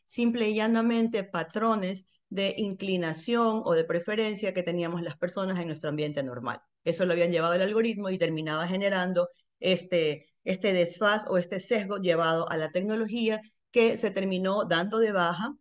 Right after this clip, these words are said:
eh, por, por que infringía derechos humanos, no solo derechos de protección.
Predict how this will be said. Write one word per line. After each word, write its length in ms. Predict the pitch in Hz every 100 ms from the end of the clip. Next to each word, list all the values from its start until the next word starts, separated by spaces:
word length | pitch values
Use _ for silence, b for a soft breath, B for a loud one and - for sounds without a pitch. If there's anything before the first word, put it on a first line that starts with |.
| B B B
eh, 600 | - 180 175 175 165 165 -
por, 640 | 190 185 180 170 160 -
por 640 | 180 170 160 151 151 151 _ _
que 140 | 190 180
infringía 720 | 175 185 170 180 214 285 311 _ _ -
derechos 500 | 165 196 233 247 -
humanos, 520 | 170 196 147 - -
no 160 | 165 160
solo 280 | 165 190 175
derechos 320 | 143 147 156
de 60 | 127
protección. 480 | 117 - - -